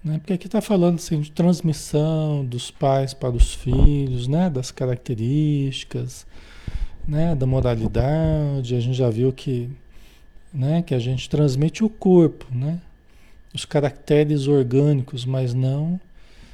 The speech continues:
os caracteres morais, intelectuais, né? A não ser através da cultura, através da educação, né?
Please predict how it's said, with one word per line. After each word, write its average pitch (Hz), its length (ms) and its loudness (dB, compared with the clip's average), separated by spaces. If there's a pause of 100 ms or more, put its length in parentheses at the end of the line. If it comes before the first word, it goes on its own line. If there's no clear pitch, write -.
(200)
os - 100 -14
caracteres 147 600 -2
morais, 143 680 2
intelectuais, 117 1000 -4
né? 151 280 -2
A 156 40 0
não 156 180 2
ser 202 440 -2
através 202 380 -2
da 202 120 0
cultura, 170 760 -2
através 131 380 -2
da 127 60 2
educação, 151 1040 -2
né? 151 100 -2